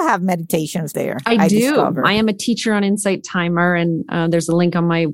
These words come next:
Speaker 2: website to get there, or you can just find me, Holly Erin Copeland.
Speaker 1: I will put it on the show because, uh, anybody out there, I, I just checked this out, and it's so many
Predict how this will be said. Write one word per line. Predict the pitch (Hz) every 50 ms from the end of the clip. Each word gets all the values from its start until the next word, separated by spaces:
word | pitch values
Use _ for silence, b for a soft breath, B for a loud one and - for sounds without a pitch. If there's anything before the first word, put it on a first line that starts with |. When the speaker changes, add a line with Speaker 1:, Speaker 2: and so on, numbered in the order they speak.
| - _ _ -
Speaker 2:
website | 156 170 160 160 156 - - - 165 165 - -
to | -
get | 160 - 180 165
there, | - 185 180
or | 180
you | 175 170 170
can | 165 - 170
just | 160 - - - - -
find | - 151 156 156 160 165
me, | 165 160 160 156
Holly | 165 - - 156 160 160 160 160
Erin | 156 160 160 156
Copeland. | - 175 - - - 165 151 175 170 - _ _ _ _ _ _ _ _ _ _ _ _ _ _ _ -
Speaker 1:
I | - 180 180 180 180 185
will | 190 196 202 196
put | 190 - 214 202 202
it | 202 208
on | 220 220 214
the | 202 196
show | - - - 196 185 190
because, | 190 202 185 - - 175 175 170 -
uh, | 185 170 170 - 180
anybody | 196 214 233 226 214 214 214 214 208 208 208 196 190
out | 190 196 196 185
there, | 196 190 196 190 190
I, | 185 175 151 165
I | 185
just | 190 185 226 226 262 - -
checked | - 233 214 233 214 -
this | 208 214 - -
out, | 185 185 202 196
and | 185 180
it's | 175 175 -
so | - - 220 220 233
many | 240 233 220 220 220 220 214 202 165 110